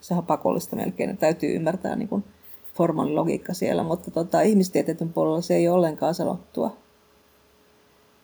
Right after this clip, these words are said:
Ja just tästä ongelmasta, kun nämä Piageten jälkeiset tutkijat alkoi miettiä, että tämä ongelma on, niin niin he niinku totesivat vähän sen, että kaikki ongelmat ei ole tällaiset, että ratkaisee kyllä, ei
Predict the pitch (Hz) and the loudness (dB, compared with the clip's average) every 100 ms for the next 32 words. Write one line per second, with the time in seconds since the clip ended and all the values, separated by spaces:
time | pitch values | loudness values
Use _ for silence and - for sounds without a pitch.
0 | _ _ _ - 175 240 - - 208 - | _ _ _ 2 4 4 2 2 2 4
1 | 151 180 180 165 165 170 - - 180 - | 6 6 6 4 0 -2 0 -2 -2 -16
2 | _ _ - - - - 175 156 151 - | _ _ -6 -4 -6 -8 -4 -2 -2 2
3 | 180 170 170 - - - 170 170 180 180 | 4 4 4 2 2 0 -6 -4 -2 -2
4 | 170 165 - 165 170 165 156 - - - | -4 -2 -2 -2 0 0 0 -4 -6 -2
5 | - 165 160 156 156 156 156 180 _ _ | -2 0 -2 -2 -4 -4 -6 -8 _ _
6 | _ _ _ _ _ _ _ _ _ 156 | _ _ _ _ _ _ _ _ _ -4
7 | 165 165 160 160 180 175 165 165 165 165 | 0 0 0 -2 2 2 2 -2 0 -2
8 | 160 180 170 156 - 196 185 160 180 170 | 2 2 2 0 2 2 4 4 4 4
9 | 185 - 185 147 165 - 160 151 156 - | 0 2 4 4 2 2 2 2 -2 -2
10 | 165 156 156 151 143 160 143 - 151 151 | -2 -2 -2 -2 0 -2 0 -2 -2 -4
11 | 170 | -6